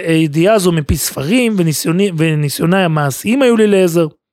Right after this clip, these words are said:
הוא אומר, "ואז התחלתי לחבר בשעותיי הפנויות ספר בעברית בשם יסודי תעשיית ההרג. והנה, אה, אה, תכף בראשית עבודתי", הוא אומר, "מצאתי מפריע גדול, ראיתי שיש בעיה גדולה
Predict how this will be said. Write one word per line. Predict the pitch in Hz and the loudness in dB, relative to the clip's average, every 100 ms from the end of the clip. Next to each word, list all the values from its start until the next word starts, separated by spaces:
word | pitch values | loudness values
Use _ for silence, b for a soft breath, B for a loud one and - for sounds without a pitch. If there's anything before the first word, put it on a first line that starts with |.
| _ _ _ _ _ _ _ _ - | _ _ _ _ _ _ _ _ -6
הוא | 254 | -2
אומר, | 285 | 0
"ואז | 262 262 | 0 0
התחלתי | 262 294 285 | 0 0 2
לחבר | 262 254 277 | 2 0 0
בשעותיי | 254 240 254 254 277 | 0 2 0 2 2
הפנויות | 269 262 285 311 285 | 2 0 0 0 0
ספר | 285 285 | 0 0
בעברית | 254 285 302 | 2 2 2
בשם | 247 277 262 | 0 0 0
יסודי | - 240 285 277 | 0 0 2 2
תעשיית | 254 233 254 254 | 0 2 0 0
ההרג. | 254 254 233 - _ _ _ _ | 0 0 -2 -6 _ _ _ _
והנה, | 185 240 285 294 247 208 | -2 0 2 0 -2 0
אה, | 202 196 190 190 - - | 2 4 2 0 -6 -2
אה, | 180 170 165 156 151 | 0 2 2 2 0
תכף | 277 269 233 | 0 -2 0
בראשית | 214 175 - 247 - - | 0 0 -2 -4 -6 -10
עבודתי", | 156 165 165 165 - 117 143 - | -4 -2 0 -2 -6 -16 -16 -12
הוא | 135 | -4
אומר, | 220 | -2
"מצאתי | 208 180 240 254 | -2 -2 -2 0
מפריע | 262 233 269 269 | 0 -2 -2 -2
גדול, | 254 262 262 | 0 0 2
ראיתי | 190 226 226 | 0 0 -2
שיש | 233 185 | -2 0
בעיה | 202 226 | 2 2
גדולה | 196 180 151 | 0 0 0